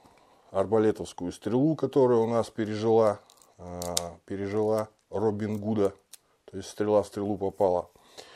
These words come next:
Обрезал её. Давайте я покажу. Вот я её обрезал. Вкрутил в неё шпильку.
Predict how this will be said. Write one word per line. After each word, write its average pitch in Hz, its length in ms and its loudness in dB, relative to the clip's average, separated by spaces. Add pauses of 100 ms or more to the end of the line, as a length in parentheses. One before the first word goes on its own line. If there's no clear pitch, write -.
(420)
Обрезал 143 680 8
её. 127 360 8 (220)
Давайте 101 460 -2
я 92 40 -2
покажу. 101 560 -6 (1600)
Вот 104 280 4
я 101 120 -2
её 98 260 4
обрезал. 147 600 6 (1200)
Вкрутил 135 600 0
в 104 140 2
неё 104 300 0
шпильку. 147 600 0